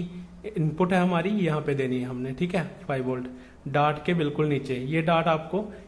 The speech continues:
यहाँ पे भी दिख सकता है और यहाँ पे भी दिख सकता है। तो ये हमने ये डॉट बना रखा है आपको दिखाने के लिए कि ये हमारा positive terminal है और इधर वाला negative है।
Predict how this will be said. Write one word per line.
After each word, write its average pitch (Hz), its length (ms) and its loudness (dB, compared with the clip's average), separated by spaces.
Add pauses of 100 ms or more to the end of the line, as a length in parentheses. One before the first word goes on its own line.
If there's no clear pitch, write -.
(120)
यहाँ 143 180 2
पे 165 140 2
भी 185 80 2
दिख 190 160 2
सकता 180 280 0
है 196 60 6
और 196 80 4
यहाँ 147 200 0
पे 139 160 0
भी 131 60 -2
दिख 131 160 -4
सकता 123 300 -8
है। 123 100 -10 (1080)
तो 170 120 -4 (320)
ये 160 220 0
हमने 185 280 2 (440)
ये 170 100 2
डॉट 156 280 2
बना 143 260 0
रखा 135 260 -4
है 156 60 0
आपको 151 280 -2
दिखाने 156 400 -2
के 127 120 -6
लिए 123 240 -8 (960)
कि 156 120 -4
ये 151 160 -2
हमारा 156 320 0
positive 139 400 -2
terminal 147 300 -2
है 202 140 4
और 156 160 0
इधर 139 180 -4
वाला 143 180 0
negative 131 420 -4
है। 127 100 -6